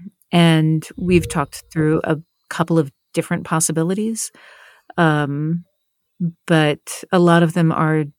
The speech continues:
dependent on what happens with Martian, with, uh, with the Spareman over the next, you know,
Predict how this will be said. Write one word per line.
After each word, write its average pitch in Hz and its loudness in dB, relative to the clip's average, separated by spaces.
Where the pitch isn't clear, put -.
dependent 165 0
on 160 0
what 156 -2
happens 160 -2
with 160 0
Martian, 156 -6
with, 160 -2
uh, 147 -2
with 160 -6
the 160 -6
Spareman 156 -4
over 143 -4
the 139 -6
next, - -8
you 262 -6
know, - -6